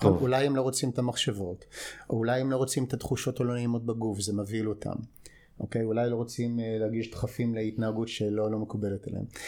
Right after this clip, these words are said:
Speaker 2: אז למשל, אנשים שלא אוהבים להרגיש את הלחץ או את התחושות של הלחץ, הם מנסים להתאפק. נכון, הם מנסים, אה, להיות, אה, מאוד רגועים, מאוד, אה, אה, בלי,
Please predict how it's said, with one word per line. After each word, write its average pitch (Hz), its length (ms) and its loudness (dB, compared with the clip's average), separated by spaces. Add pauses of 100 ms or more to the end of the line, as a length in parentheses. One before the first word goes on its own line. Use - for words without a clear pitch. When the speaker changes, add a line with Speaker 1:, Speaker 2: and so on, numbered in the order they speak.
(340)
Speaker 2:
אז 117 140 0
למשל, 139 240 0
אנשים 220 380 0
שלא 156 220 2
אוהבים 139 340 2
להרגיש 117 280 -2
את - 60 -8
הלחץ 98 540 -2
או 110 60 0
את 101 80 -6
התחושות 113 400 -4
של 107 180 -4
הלחץ, - 500 -4
הם 131 80 0
מנסים 147 240 0
להתאפק. 233 460 0 (1120)
נכון, 175 200 2
הם 151 60 4
מנסים, 160 480 2
אה, 139 180 2
להיות, 139 300 2
אה, 131 40 6
מאוד 127 220 0
רגועים, 123 560 2
מאוד, 120 320 0
אה, 110 240 4 (500)
אה, 104 260 2
בלי, 123 420 0